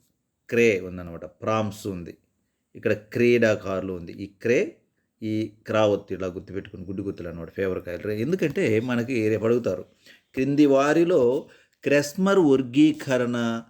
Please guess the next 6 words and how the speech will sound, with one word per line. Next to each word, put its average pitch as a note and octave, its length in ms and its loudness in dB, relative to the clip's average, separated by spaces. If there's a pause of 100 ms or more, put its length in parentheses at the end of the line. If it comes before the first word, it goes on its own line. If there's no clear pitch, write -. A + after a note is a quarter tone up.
(2000)
సంబంధించినటువంటి A2+ 1080 0 (100)
వ్యక్తులు G#2+ 340 0
ఎవరంటారు. E2 540 -6
అప్పుడు A2+ 240 -2 (280)
కింద A2+ 220 2 (560)
మనకి A2 300 -2